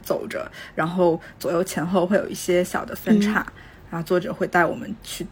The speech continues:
Speaker 1: 走进这些，嗯，小的分岔、小的路径去走一走、看一看，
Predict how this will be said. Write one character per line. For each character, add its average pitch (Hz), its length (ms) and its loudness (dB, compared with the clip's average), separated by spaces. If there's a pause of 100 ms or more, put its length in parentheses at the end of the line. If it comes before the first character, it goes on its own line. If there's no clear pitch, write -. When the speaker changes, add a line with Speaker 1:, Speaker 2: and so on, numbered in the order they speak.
(160)
Speaker 1:
走 - 320 -4
进 175 180 -4
这 175 120 -2
些， 175 400 -2 (360)
嗯， 226 320 -8 (200)
小 - 160 -2
的 - 80 -10
分 190 200 -2
岔、 185 320 2
小 185 160 -4
的 - 120 -6
路 185 200 4
径 175 280 -6
去 - 180 -10
走 - 220 -6
一 - 20 -4
走、 - 180 -8
看 - 220 -8
一 - 60 -10
看， - 200 -6